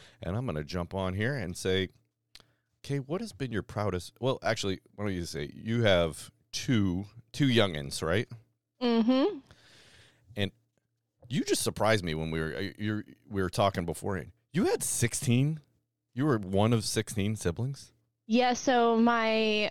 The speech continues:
Speaker 2: my biological parents, my mom and my dad, had me and my older brother, and then they got divorced, and they've both remarried. And my mom and my stepdad have,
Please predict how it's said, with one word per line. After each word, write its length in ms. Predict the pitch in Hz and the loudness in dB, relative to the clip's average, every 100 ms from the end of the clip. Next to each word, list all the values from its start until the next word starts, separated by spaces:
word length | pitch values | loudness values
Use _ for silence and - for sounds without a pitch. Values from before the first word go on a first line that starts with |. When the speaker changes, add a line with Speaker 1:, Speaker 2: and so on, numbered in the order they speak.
| - | 0
Speaker 2:
my 140 | 220 | 0
biological 520 | 214 220 269 247 240 | 2 4 4 2 2
parents, 280 | 240 226 240 | 2 2 2
my 100 | 233 | 4
mom 220 | 214 208 | 4 4
and 100 | 226 | 4
my 140 | 240 220 | 4 4
dad, 240 | 202 196 | 2 2
had 160 | 208 196 | 2 2
me 140 | 190 | 4
and 80 | 196 | 4
my 80 | 202 | 2
older 180 | 214 | 2
brother, 420 | 220 196 185 190 220 - | 2 4 4 2 0 0
and 160 | 202 190 | 4 6
then 220 | 185 185 | 6 4
they 240 | 190 202 | 4 4
got 180 | 214 214 | 4 4
divorced, 640 | 240 196 175 214 - - 247 | 4 4 4 2 -2 -4 0
and 420 | 196 185 175 175 | 2 4 4 4
they've 260 | 185 180 185 | 4 4 4
both 460 | 180 170 202 - - - | 6 4 2 -6 -6 0
remarried. 600 | 190 196 180 170 175 208 254 - | 4 4 4 2 2 0 -2 0
And 340 | 185 170 165 | 2 2 2
my 160 | 202 180 | 2 4
mom 320 | 190 233 269 | 6 6 6
and 80 | 233 | 4
my 120 | 196 | 2
stepdad 840 | 202 - 269 294 214 170 170 185 233 - | 0 2 4 4 4 2 2 0 -2 -4
have, 560 | - 208 170 165 170 | 0 2 2 2 0